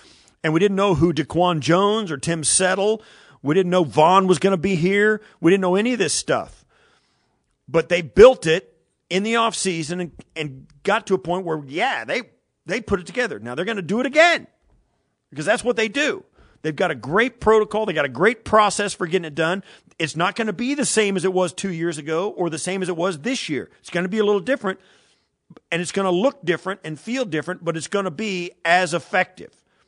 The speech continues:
That's the plan. And you gotta have faith in that because they've been sh-, doing it since two thousand eighteen. So, yeah,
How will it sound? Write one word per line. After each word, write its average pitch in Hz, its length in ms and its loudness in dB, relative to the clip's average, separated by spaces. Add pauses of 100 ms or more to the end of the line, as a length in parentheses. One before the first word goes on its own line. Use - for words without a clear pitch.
(100)
That's 165 300 2
the 147 100 -10
plan. 175 480 -4 (500)
And 147 120 -6
you 170 60 -4
gotta 196 140 4
have 147 100 -4
faith 208 280 -2
in 147 120 -10
that 190 200 -4
because 151 240 -6
they've 156 140 -8
been 147 160 -8
sh-, - 140 -12 (120)
doing 180 260 2
it 135 200 -6
since 160 180 -10
two 202 160 -6
thousand 165 480 -2
eighteen. 170 580 -8 (920)
So, 180 340 4 (1160)
yeah, 202 340 -2